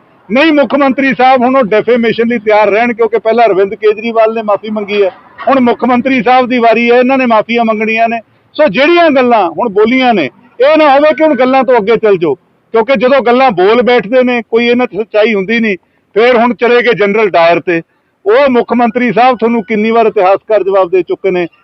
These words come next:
ਕਦੇ ਬੀਪੀ ਦੀ ਝੂਠੀ ਗੱਲ ਕਰਦੇ ਨੇ, ਜਿਹੜੀਆਂ ਗੱਲਾਂ ਕਹੀਆਂ ਨੇ ਉਹਨਾਂ ਦੇ ਸਬੂਤ ਲਿਆਓ, ਜਾਂ ਜਨਤਕ ਤੌਰ ਤੇ ਮਾਫੀ ਮੰਗੋ ਕਿ ਸਾਨੂੰ ਸਬੂਤ ਨਹੀਂ ਮਿਲੇ,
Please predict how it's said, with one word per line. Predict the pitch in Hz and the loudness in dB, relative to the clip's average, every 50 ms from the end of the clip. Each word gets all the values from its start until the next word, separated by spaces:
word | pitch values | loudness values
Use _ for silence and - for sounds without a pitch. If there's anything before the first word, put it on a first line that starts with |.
| _ _ | _ _
ਕਦੇ | 247 254 233 269 262 185 175 165 | -2 0 2 0 0 -2 -4 -4
ਬੀਪੀ | 202 214 214 - 262 254 | -4 -4 -2 -2 -4 -2
ਦੀ | 240 254 247 | -2 -2 -2
ਝੂਠੀ | - 254 214 170 - 214 220 202 | -2 -4 -6 -4 -4 -2 0 0
ਗੱਲ | 214 202 208 | 0 0 0
ਕਰਦੇ | 202 208 196 190 185 214 | 0 -2 -2 0 0 0
ਨੇ, | 220 262 277 | 0 -2 -2
ਜਿਹੜੀਆਂ | 233 330 370 392 392 | -2 0 0 0 0
ਗੱਲਾਂ | 339 208 233 254 294 349 349 311 | 0 0 0 0 2 2 0 0
ਕਹੀਆਂ | 294 330 330 320 311 285 | 0 0 0 2 2 0
ਨੇ | 254 220 196 - - - - - - | 0 -4 -6 -8 -14 -14 -14 -4 -2
ਉਹਨਾਂ | 285 302 320 | 0 2 2
ਦੇ | 330 339 | 0 0
ਸਬੂਤ | 269 - 240 277 311 330 247 320 | -4 -4 -2 0 0 0 0 0
ਲਿਆਓ, | 302 302 269 247 247 - _ _ _ _ _ | 2 2 2 0 -2 -6 _ _ _ _ _
ਜਾਂ | 196 277 311 302 | -2 0 0 2
ਜਨਤਕ | 214 285 294 240 330 311 269 | 2 0 0 0 -2 -2 -2
ਤੌਰ | 247 311 294 294 311 | -2 0 0 0 2
ਤੇ | 311 302 | 0 0
ਮਾਫੀ | 277 269 285 277 285 302 | 2 2 0 0 0 -2
ਮੰਗੋ | 294 294 277 262 285 285 | -2 -2 0 0 0 0
ਕਿ | 233 285 | 0 -2
ਸਾਨੂੰ | 247 240 240 254 269 269 190 | -2 0 -2 -2 -2 -2 -4
ਸਬੂਤ | 233 214 233 262 254 - | -6 -6 -6 -6 -4 -4
ਨਹੀਂ | 220 240 277 294 | -4 -2 -2 -2
ਮਿਲੇ, | 262 247 240 226 202 | -2 0 0 0 -2